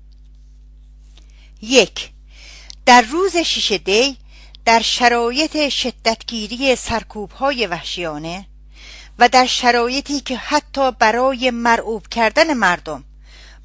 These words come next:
با انتشار اخبار جنایاتشان در کهریزکا سعی کردن مردم را بترسانند،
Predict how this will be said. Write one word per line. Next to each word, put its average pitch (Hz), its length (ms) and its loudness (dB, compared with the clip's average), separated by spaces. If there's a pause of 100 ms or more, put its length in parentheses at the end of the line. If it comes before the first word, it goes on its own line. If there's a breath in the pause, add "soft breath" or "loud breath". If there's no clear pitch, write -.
با 233 140 6
انتشار 254 800 0
اخبار 269 760 0
جنایاتشان 240 1040 -4
در 226 160 2
کهریزکا 202 960 -4 (960 loud breath)
سعی 226 260 6
کردن 175 360 0
مردم 160 460 -6
را 147 120 -12
بترسانند، 160 840 -8